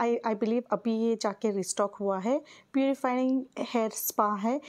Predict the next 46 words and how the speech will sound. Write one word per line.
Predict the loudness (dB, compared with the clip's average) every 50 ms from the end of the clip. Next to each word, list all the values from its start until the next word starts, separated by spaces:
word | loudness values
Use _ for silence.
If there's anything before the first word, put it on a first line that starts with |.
| -16 -6 -4
ये | -2 0
इनके | 2 2 2 4 2 2
सारे | 4 4 4 4 2
हेयर | 2 2 2 2 2
के | 2 2 2
ही | 2 2 0
प्रोडक्ट्स | 0 0 0 0 0 -2 -4 -4 -8 -2 0
हैं। | 0 0 0 -2 -6 _ _ _ _ _ -20 -20 -20 -20 -6 -4
और | 0 2 2 4 4 4 4 4 4 4 2
ट्वेंटी | 0 2 2 2 4 2 0
ग्राम्स | 2 2 0 0 0 2
के | 0 2
प्रोडक्ट | 2 4 2 2 2 0
मिल | 0 0 2
जाते | 0 0 2 2 2
हैं, | 2 2
वन | 2 0 -2 0
ट्रायल | 0 0 0 0
पॉइंट | 0 -2 -2 -2 -2
के | 0 0
लिए | 0 2 2 2 0 0 -2 -4
आप | -6 -6 -6 _ _ -12 -6 -6
अवेलेबल | -2 0 0 0 0 0 0 -2
है | 0 0 0 0 0 -2
ये | -2
सारे। | -2 -4 -6 -2 0 -2 -2 -2 -4 -10 -16 -16 -16 -10 -4 -2
And | 0 2 2
ये | 2 2 2 2 0
कुछ | 2 0 -2 -2 0 0 2
नेल | 2 4 2 2
पेंट्स | 2 2 2 2 2 4 4
है | 2 2
from | 2 0 0 0 2 2 0 0 -2 -2 _ _ _ _ _ _ _ _ _ _ _ -8 -2
Bella | 0 2 2 2 2 0 0 0
Vosta, | 0 0 0 0 -4 -2 0 2 2 2 0 -4 -12 _ _ _ _ _ _ _ -20 -20 _ _ _ -20 -20 -20 -18 _
सारे | 0 2 2 4 4 4
ही | 4 4
नेल | 4 4 4 2
पेंट्स | 2 2 2 2 0 0 0
टू | 0 0
ट्रायल | 0 0 0 0 0
पॉइंट्स | 0 0 0 0 0 -2 0
के | 0 0
लिए | 2 2 2 2
अवेलेबल | 0 0 0 0 0 0 0 0 0
हैं। | -2 0 0 0 0 0